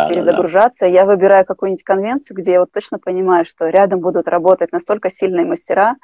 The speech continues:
Speaker 2: что я буду чувствовать себя большой какашкой.
Speaker 1: Ну, для
Speaker 2: И
Speaker 1: меня в
Speaker 2: еду
Speaker 1: этом
Speaker 2: туда
Speaker 1: плане
Speaker 2: бодрить.
Speaker 1: Борис при-, да? Тебе помогает это?
Speaker 2: М-, мне, да, мне это очень нравится. Правда, вот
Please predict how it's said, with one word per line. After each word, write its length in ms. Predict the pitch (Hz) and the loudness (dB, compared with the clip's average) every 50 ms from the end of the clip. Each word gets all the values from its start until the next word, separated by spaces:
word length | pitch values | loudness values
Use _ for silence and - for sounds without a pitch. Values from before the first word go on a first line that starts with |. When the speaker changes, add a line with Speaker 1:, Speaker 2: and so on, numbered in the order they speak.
| - - - - _ _ | -20 -20 -20 -20 _ _
Speaker 2:
что 180 | - - - 180 | -16 -8 -4 -2
я 100 | 185 175 | -2 0
буду 200 | 185 190 180 - | 2 0 0 -2
чувствовать 440 | - - 240 - - - 175 160 | -6 -14 -14 -12 -8 -8 -8 -8
себя 340 | - - 175 170 175 165 160 - _ _ _ _ _ _ _ | -8 -6 0 0 2 2 0 -2 _ _ _ _ _ _ _
большой 420 | - 170 165 160 - - 196 185 180 | -2 -2 -2 -2 -6 -4 -4 -4 -2
какашкой. 640 | - - 165 - - - 170 - - - - - _ _ _ - - - - - - - - - - | -2 -4 -4 -2 0 -2 -2 -2 -6 -16 -16 -18 _ _ _ -20 -20 -20 -20 -20 -20 -20 -20 -20 -20
Speaker 1:
Ну, 640 | 147 143 143 143 143 160 185 196 190 180 160 160 180 | -18 -16 -14 -10 -8 -8 -6 -6 -6 -8 -8 -10 -12
для 280 | 214 196 151 143 151 - | -14 -12 -6 -2 2 4
Speaker 2:
И 20 | |
Speaker 1:
меня 200 | 262 254 226 220 | 4 6 6 6
в 20 | 226 208 | 6 6
Speaker 2:
еду 80 | 190 | 6
Speaker 1:
этом 140 | 180 180 160 | 4 2 0
Speaker 2:
туда 180 | 175 156 - - | -2 0 2 2
Speaker 1:
плане 440 | - 156 156 151 143 135 131 127 127 _ - | 2 2 0 -4 -8 -8 -10 -14 -20 _ -18
Speaker 2:
бодрить. 360 | 190 160 180 196 202 - - | -8 0 0 2 2 2 2
Speaker 1:
Борис 240 | 165 - 135 131 - | 0 0 0 -4 -8
при-, 220 | - - - - - - _ _ _ _ _ _ _ _ _ _ _ _ _ _ _ _ _ _ - | -10 -12 -12 -12 -14 -16 _ _ _ _ _ _ _ _ _ _ _ _ _ _ _ _ _ _ -6
да? 400 | 113 135 147 165 175 175 _ _ _ | 0 0 2 2 0 -2 _ _ _
Тебе 120 | - 139 135 | -8 -6 -4
помогает 540 | 156 143 143 139 131 143 160 196 202 - | -2 -2 -2 -2 -2 0 0 -2 -2 -6
это? 220 | 160 151 - - _ _ _ _ _ _ _ _ _ _ _ _ | -10 -16 -16 -20 _ _ _ _ _ _ _ _ _ _ _ _
Speaker 2:
М-, 280 | - 190 190 190 196 - - | -8 -4 -4 -2 -2 -4 -4
мне, 340 | 196 202 202 202 220 226 202 | -2 -2 0 0 0 0 2
да, 180 | 165 165 165 | 2 2 2
мне 180 | 165 170 180 190 | 2 2 0 0
это 120 | 180 - | 0 0
очень 220 | 170 160 - - - | 0 0 -2 -4 -6
нравится. 380 | 156 156 151 - - _ _ _ _ _ | -2 -2 -2 -2 -4 _ _ _ _ _
Правда, 280 | - 196 208 208 190 208 | -2 0 0 2 2 2
вот 120 | 208 220 | 2 2